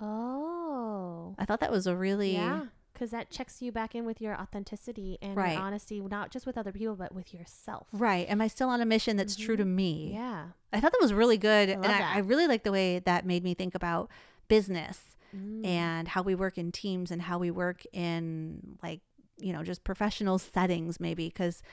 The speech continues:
Speaker 2: you can learn a lot of skills as a manager to sort of direct people, and you're directing people's energy is a big part of managing people. And you want to direct people's energy when they start to get all worked up about something. You gotta,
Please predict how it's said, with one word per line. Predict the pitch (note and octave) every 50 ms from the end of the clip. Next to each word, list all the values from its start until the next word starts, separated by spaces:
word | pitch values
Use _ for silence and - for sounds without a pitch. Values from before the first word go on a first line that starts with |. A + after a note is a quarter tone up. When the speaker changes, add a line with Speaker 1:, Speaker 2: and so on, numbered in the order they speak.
| - - - - - _ - _ _ -
Speaker 2:
you | - F#3+ A#3+ A#3+
can | - C#4 B3+ B3
learn | C#4 D#4+ F4+ E4+
a | C4+
lot | A#3+ A3+ G3+
of | G3+ G3+
skills | - - G3+ G3 F#3+
as | F#3+ F3
a | F3+ F3
manager | F3+ F3 F#3 F#3 F3+ - F3+ F3+
to | F3 - G3
sort | - - F3+ E3+
of | E3+ E3 F3+
direct | - G3 G#3+ A#3 A#3+ - - -
people, | - G3+ F3+ - E3+ E3 D#3+
and | E3+ E3+ F3
you're | F3 F3 F#3
directing | F3+ G3 G#3+ G#3+ B3+ C4 C4 - - A3+ G#3
people's | G3 - G3 F#3 F#3+ F3 -
energy | - F3 F3 F3 E3+ - F3+ F3+
is | F3
a | F3+ F3
big | - G#3+ A3 G3 -
part | - F3+ E3+ E3+
of | F3 D3 D3+
managing | D#3 D#3+ D#3+ E3 D#3 E3+ F3 F#3
people. | - F#3 F3+ - - C#3+ D3 D3+ C#3+
And | C#3 D#3 F3+ - - - - - - - - - - - - - -
you | - A3 G#3 G#3+
want | G#3 A#3 C4 D#4 D#4 A3
to | - -
direct | F#3 - F3 F3 E3 - - -
people's | - F3 - E3 D#3+
energy | E3 D#3 D#3 D#3 - F3 F3 F3+
when | F#3+ F#3
they | F3 E3+
start | - - G3 F3
to | E3+
get | E3+ F3+
all | F3 F3 F3 F3
worked | F3+ F3 E3+ -
up | F3+ E3+
about | E3+ E3+ E3+ D#3+ D#3+
something. | - E3+ E3 E3+ E3+ E3 E3
You | E3 D#3+
gotta, | E3 E3 D#3+ E3